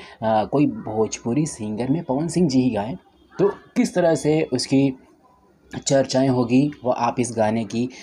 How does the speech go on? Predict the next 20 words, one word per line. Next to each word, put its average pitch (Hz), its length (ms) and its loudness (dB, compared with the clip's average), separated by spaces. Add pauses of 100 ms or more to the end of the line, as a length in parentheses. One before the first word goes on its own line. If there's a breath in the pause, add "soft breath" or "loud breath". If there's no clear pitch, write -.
(160 loud breath)
जो, 113 360 2 (220 loud breath)
आ, 101 200 0
व्यू 175 320 2
है 147 320 4 (200)
उस, 127 260 0
और 110 140 6
साथ 113 240 2
ही 127 140 0
ट्रेंडिंग 113 480 0
लिस्ट 127 240 0
में 117 60 0
शामिल 117 380 0
हुई 117 160 4
है 135 140 2
उससे 131 300 -6
आप - 160 2
साफ 98 240 -2
समझ 104 220 -8
सकते - 280 -10
हैं। 98 220 -10